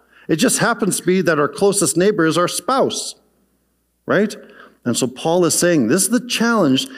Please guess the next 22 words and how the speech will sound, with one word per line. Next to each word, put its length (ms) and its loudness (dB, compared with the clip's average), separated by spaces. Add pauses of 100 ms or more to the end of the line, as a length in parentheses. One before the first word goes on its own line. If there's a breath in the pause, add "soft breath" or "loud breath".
(140 loud breath)
that 140 0
he's 180 0
laying 340 2
to 120 -2
men, 580 0 (320 loud breath)
is 240 0
to 380 2
love 500 2
their 200 2
wives 600 0 (300 soft breath)
as 200 -2
Christ 360 0
loved 180 0
the 60 -2
church 500 -6 (200)
and 180 0
as 240 0
they 100 4
love 400 2
their 200 2
own 420 2
body. 400 0